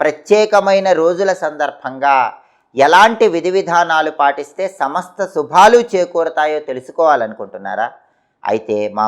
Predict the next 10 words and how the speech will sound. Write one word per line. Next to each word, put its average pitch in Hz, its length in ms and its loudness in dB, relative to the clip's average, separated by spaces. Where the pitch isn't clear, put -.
మాచిరాజ్ 127 520 -4
భక్తి 120 320 -12
ఛానల్ 113 340 -8
తప్పకుండా 113 680 -10
చూడండి. 92 360 -16
అన్ని 147 440 -2
రకాలైనటువంటి 156 1000 0
సమస్యలకి 131 680 -6
సులభమైన 160 680 0
పరిష్కార 139 560 0